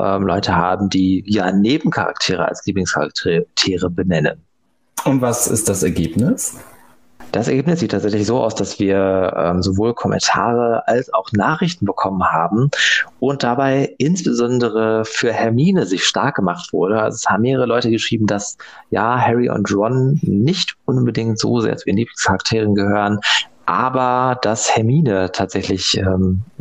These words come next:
Speaker 1: ja, von sehr vielen sehr gemocht wird und, ähm, ja, als, äh, starke Figur und als Vorbildcharakter schon, ähm, ja,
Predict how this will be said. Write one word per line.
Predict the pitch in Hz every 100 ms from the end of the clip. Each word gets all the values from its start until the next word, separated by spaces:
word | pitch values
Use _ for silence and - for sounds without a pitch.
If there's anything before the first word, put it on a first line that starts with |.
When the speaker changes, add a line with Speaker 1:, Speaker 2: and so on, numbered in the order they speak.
| - - _ - -
Speaker 1:
ja, | 107 101 92 - -
von | - 113 101
sehr | 113
vielen | 127 131 113
sehr | 107 107
gemocht | 104 123 - -
wird | 104 107 107 - - - - - - -
und, | 98 92 95 95 95 - -
ähm, | 95 95 95 98 98 101 -
ja, | 98 95
als, | - 90 - - - -
äh, | 82 85 90 87
starke | - - 87 95 110 107
Figur | 104 - 92 - 117 127 123 117
und | 104
als | 101 107 -
Vorbildcharakter | - - 123 123 117 - 104 101 - - 101
schon, | - 107 101 104 101 - - - - - - 101
ähm, | 95 95 90 85 - 85 - - 82 - -
ja, | 101 90